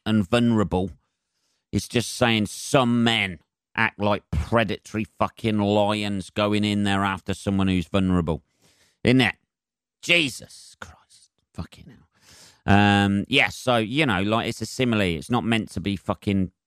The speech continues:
taken as a literal, you know. Metaphors and similes are not, they're, they're there to paint the fucking picture, aren't they? To spice it up a little, give, give you a bit of vision on, um, on, on the scenario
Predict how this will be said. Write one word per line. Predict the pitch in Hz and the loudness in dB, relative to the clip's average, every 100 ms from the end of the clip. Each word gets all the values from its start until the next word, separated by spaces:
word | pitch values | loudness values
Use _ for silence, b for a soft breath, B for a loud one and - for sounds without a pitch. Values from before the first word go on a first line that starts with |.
| _ | _
taken | - 104 - | -2 0 2
as | 104 92 | 2 2
a | |
literal, | 107 107 - - 107 101 98 - | 0 0 -4 -6 -2 -2 -4 -4
you | 123 | -2
know. | 87 82 _ b - | -2 -4 _ b -4
Metaphors | 131 - 117 127 120 | -4 -4 -4 -2 0
and | 113 | -2
similes | 107 - 113 107 101 | -2 -2 0 0 0
are | |
not, | 107 113 107 - | 0 0 0 -2
they're, | 107 110 | -2 0
they're | 104 117 | 2 2
there | 107 117 | 2 0
to | 110 110 | -2 -6
paint | - 127 113 | -4 -2 -2
the | 92 | -4
fucking | - 104 - 101 | -4 -4 -2 0
picture, | - 143 - - 92 - | 2 2 0 -6 -6 -4
aren't | 110 131 | -2 -2
they? | - 95 76 b b b b - | -2 -4 -6 b b b b -12
To | 113 | -10
spice | - 131 123 - | -2 0 0 0
it | 123 | -2
up | - | 0
a | |
little, | 120 113 - | 0 0 -2
give, | 131 - - - | -6 -6 -10 -8
give | - 120 | -4 0
you | 123 | 2
a | 123 | 2
bit | 123 | 2
of | 113 | -2
vision | 92 82 151 - 123 85 - _ _ _ _ _ _ - | -2 0 0 2 -2 -2 -8 _ _ _ _ _ _ 2
on, | 113 113 113 110 | 4 6 4 2
um, | 110 107 107 101 92 - _ _ _ _ _ _ _ - - - | 2 2 2 0 -4 -8 _ _ _ _ _ _ _ -20 -14 -2
on, | 113 107 104 98 | 2 4 2 0
on | 117 123 | 0 2
the | 113 | 0
scenario | - 120 117 143 143 113 67 | 0 0 2 2 0 -2 -6